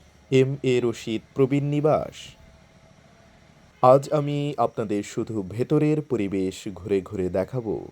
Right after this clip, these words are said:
পরবর্তীতে তথ্যবহুল আরও একটি ভিডিও তৈরি করার চেষ্টা করব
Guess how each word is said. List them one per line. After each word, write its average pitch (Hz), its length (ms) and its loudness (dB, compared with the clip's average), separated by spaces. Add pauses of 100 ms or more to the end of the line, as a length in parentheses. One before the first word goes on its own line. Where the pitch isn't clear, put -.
(480)
পরবর্তীতে 85 680 -2 (280)
তথ্যবহুল 123 680 0 (260)
আরও 120 160 -2 (200)
একটি - 260 -10 (180)
ভিডিও 87 260 -6 (100)
তৈরি 87 280 -2
করার 85 240 -2 (120)
চেষ্টা 117 280 -4
করব 127 220 -2